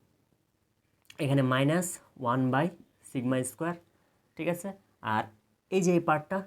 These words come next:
এই পার্টটার ডেরিভেটিভ হবে ওয়ান মাইনাস জিরো, কারণ হচ্ছে যেখানে চলক আছে, তাহলে চলকের ডেরিভেটিভ হচ্ছে জিরো। আচ্ছা, এটা আমরা একটু করে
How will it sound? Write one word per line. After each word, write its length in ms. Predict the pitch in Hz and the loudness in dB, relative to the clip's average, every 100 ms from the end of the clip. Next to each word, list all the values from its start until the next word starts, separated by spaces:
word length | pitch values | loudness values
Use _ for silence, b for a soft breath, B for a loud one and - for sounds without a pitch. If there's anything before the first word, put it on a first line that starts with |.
| - 151 | -8 -8
এই 60 | 147 | -6
পার্টটার 240 | 143 143 135 | -6 -2 0
ডেরিভেটিভ 340 | 131 135 131 135 | 2 2 0 0
হবে 160 | 135 185 - _ _ _ _ _ _ - 113 | 0 0 -2 _ _ _ _ _ _ -8 -2
ওয়ান 280 | 123 143 175 190 - - _ - 107 | 2 2 0 -4 -14 -20 _ -8 -4
মাইনাস 380 | 117 127 170 190 - _ _ _ _ _ _ _ _ _ _ _ _ _ 117 | -2 0 -2 -2 -10 _ _ _ _ _ _ _ _ _ _ _ _ _ -4
জিরো, 200 | 110 101 - - | -4 -4 -10 -10
কারণ 140 | 123 127 | -6 -6
হচ্ছে 140 | 120 117 | -4 -4
যেখানে 260 | 117 123 120 - - | -4 -4 -6 -6 -2
চলক 220 | 139 139 143 | 0 2 0
আছে, 120 | 196 | -2
তাহলে 160 | 175 135 | -4 -4
চলকের 280 | 143 135 131 120 | -2 -4 -2 -4
ডেরিভেটিভ 360 | 117 117 117 123 | -2 -4 -6 -8
হচ্ছে 140 | 120 - | -8 -6
জিরো। 100 | 113 107 | -6 -6
আচ্ছা, 120 | - | -10
এটা 80 | - | -14
আমরা 100 | 123 120 | -14 -12
একটু 100 | 131 156 | -12 -6
করে 140 | 156 | -4